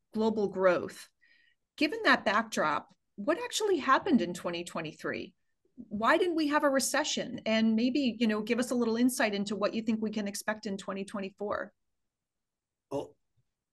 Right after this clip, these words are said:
Speaker 2: I, I think in general, the markets really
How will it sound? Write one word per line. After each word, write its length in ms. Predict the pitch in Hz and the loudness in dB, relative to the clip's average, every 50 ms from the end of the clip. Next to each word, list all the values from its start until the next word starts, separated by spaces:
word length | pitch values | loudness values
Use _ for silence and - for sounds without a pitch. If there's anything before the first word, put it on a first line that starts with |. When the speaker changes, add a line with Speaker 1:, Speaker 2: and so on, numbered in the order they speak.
| _ - | _ -2
Speaker 2:
I, 220 | - 127 135 131 - | 4 4 4 4 4
I 140 | - 127 127 | 2 2 2
think 320 | - - 165 165 170 - | 2 4 2 2 4 6
in 160 | 160 131 117 101 | 6 6 6 4
general, 840 | 92 92 113 113 123 139 139 131 113 107 104 98 98 98 98 - _ - | 2 4 6 6 8 8 8 8 8 8 6 4 4 2 0 0 _ -4
the 100 | 104 101 | -2 -2
markets 960 | 101 101 101 107 110 113 110 - 117 107 101 101 104 - - - - - - _ _ | 0 0 0 0 0 0 0 4 6 6 6 6 4 0 0 0 0 -2 -6 _ _
really 640 | - 110 107 107 107 104 101 101 101 98 98 98 98 | -6 -4 0 2 4 4 4 4 4 0 -2 -4 -6